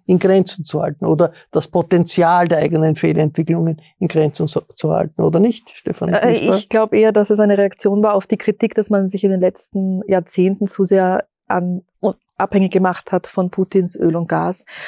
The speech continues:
Speaker 2: Und man wollte zeigen, dass man hier sehr wohl unabhängig ist, auch als jetzige Ö V P, dass man hier unabhängig agiert,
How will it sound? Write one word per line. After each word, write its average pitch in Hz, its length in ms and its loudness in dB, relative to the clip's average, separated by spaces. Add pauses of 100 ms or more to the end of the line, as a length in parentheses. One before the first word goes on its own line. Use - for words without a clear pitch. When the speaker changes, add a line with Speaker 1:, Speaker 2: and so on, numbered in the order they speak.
(100)
Speaker 2:
Und - 100 -4
man 185 120 2
wollte 180 220 0
zeigen, 175 360 0
dass 180 220 0
man 180 140 0
hier 180 280 2 (260)
sehr 185 220 0
wohl 175 360 4
unabhängig 180 520 0
ist, - 340 -2
auch 180 140 -4
als 175 220 0
jetzige 190 560 0
Ö 175 100 4
V 156 160 -2
P, 214 380 0 (300)
dass 185 240 -6
man 180 120 -2
hier 185 520 -2
unabhängig 180 600 -4
agiert, 190 520 0